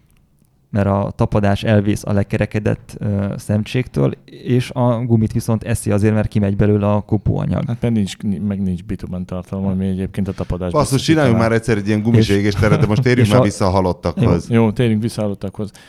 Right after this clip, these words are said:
Speaker 2: Még egy nagyon fontos dolgot a Man szigettel kapcsolatban, hogy kérdezted, hogy akkor aszfaltoznak-e, és a huplikat eltüntetik-e. Tehát a Man szigetnek a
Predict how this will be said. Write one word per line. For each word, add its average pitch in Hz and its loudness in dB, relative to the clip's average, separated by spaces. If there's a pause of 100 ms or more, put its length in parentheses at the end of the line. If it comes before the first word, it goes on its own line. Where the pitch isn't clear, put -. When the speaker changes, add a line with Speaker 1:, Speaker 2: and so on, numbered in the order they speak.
(140)
Speaker 2:
Még 131 4
egy 117 4
nagyon 107 2
fontos 101 -4
dolgot 101 -4
a 98 -6
Man 98 -2
szigettel 95 -8
kapcsolatban, 98 -6
hogy 98 -4
kérdezted, 104 -4
hogy 104 -6
akkor 98 -6
aszfaltoznak-e, 92 -8 (120)
és 101 -6
a 101 0
huplikat 95 -4
eltüntetik-e. 90 -8 (680)
Tehát 107 0
a 107 4
Man 117 4
szigetnek 104 -4
a 101 -4